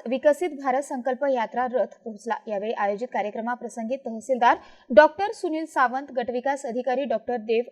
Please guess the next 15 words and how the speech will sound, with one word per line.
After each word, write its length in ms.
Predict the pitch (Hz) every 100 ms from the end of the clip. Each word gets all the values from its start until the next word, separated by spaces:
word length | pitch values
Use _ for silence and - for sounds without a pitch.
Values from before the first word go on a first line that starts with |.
| - _ 233
घुणावत, 440 | 240 254 247 226 285 _ 254
डॉक्टर 380 | 285 285 370 381
रणजित 260 | 320 247 254
गायकवाड, 380 | 233 208 208 233 302 _ _ -
संजय 400 | - 302 285 359 359
खंबायते, 520 | 262 240 226 196 233 - _
दिनेश 340 | 233 294 349 359
परदेशी, 560 | 294 214 226 214 254 302 _ -
कल्याण 340 | 254 247 262
दांगोडे, 420 | 240 202 214 220 330 _ _ -
नारायण 380 | 254 262 330 339
कवडे, 360 | 302 208 233 311 _ _ _ -
सुनील 280 | 330 311 359
पैठण 340 | 302 240 254
पगारे 360 | 233 208 202